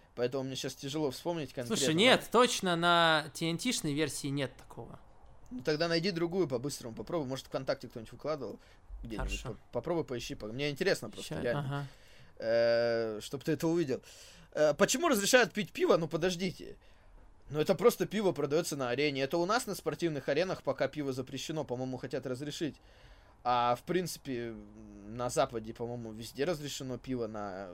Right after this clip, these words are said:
Speaker 1: ну, на спортивных аренах во время, там, хоккея, баскетбола, рестлинга. Какая разница? По поводу зрителей. Ну, бывали случаи, когда зрители пытались на ринг выскочить. Такое я помню несколько раз. Но я не знаю, связано ли это с пьянством <laughs> или нет.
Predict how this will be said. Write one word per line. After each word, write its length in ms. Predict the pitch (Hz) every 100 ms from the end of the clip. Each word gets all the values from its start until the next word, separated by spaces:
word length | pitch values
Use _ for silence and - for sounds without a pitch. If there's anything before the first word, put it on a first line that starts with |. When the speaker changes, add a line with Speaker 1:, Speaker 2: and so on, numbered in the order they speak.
| 92
Speaker 1:
ну, 260 | 143 131
на 200 | 101 113 120
спортивных 560 | - 139 127 135 117 -
аренах 380 | 123 113 104
во 80 | 110
время, 280 | 107 110 101
там, 160 | 98 98
хоккея, 480 | 127 - 143 143
баскетбола, 840 | 120 104 - 98 117 135 123 98 85
рестлинга. 460 | 101 113 - 98 104
Какая 300 | 113 120 107
разница? 380 | 95 - - - - - - - - - - -
По 80 | 170
поводу 300 | 269 302 233
зрителей. 460 | 175 302 - 185 175
Ну, 120 | 254
бывали 320 | 247 269 262
случаи, 340 | 233 254 233 226
когда 260 | 220 208
зрители 360 | 190 220 - 185
пытались 400 | 170 180 196 175
на 120 | 180
ринг 280 | 196 240 180
выскочить. 500 | 147 139 127 - 107
Такое 400 | 131 127 127 143
я 120 | 135
помню 340 | 135 202 202 139
несколько 440 | 120 - 110 120
раз. 300 | 117 101 - - - - - -
Но 360 | 117 131 151 147
я 200 | 156 151
не 140 | 156
знаю, 320 | 147 156 120
связано 400 | 107 131 143 151
ли 100 | 131
это 120 | 127 123
с 80 |
пьянством 640 | - 135 135 147 - 151 147
<laughs> 0 |
или 140 | 160 160
нет. 280 | 143 101